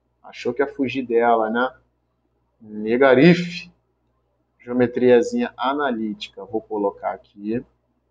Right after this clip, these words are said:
E vou colocar também as opções pra gente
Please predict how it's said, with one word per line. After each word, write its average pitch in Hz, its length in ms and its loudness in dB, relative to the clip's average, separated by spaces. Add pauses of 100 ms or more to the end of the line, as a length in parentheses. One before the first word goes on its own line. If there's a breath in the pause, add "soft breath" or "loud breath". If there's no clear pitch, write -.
(580)
E 110 80 -18
vou 120 300 0
colocar 120 400 4
também 110 400 -6
as 127 200 -6
opções 120 580 -6
pra 123 240 0
gente 123 420 -8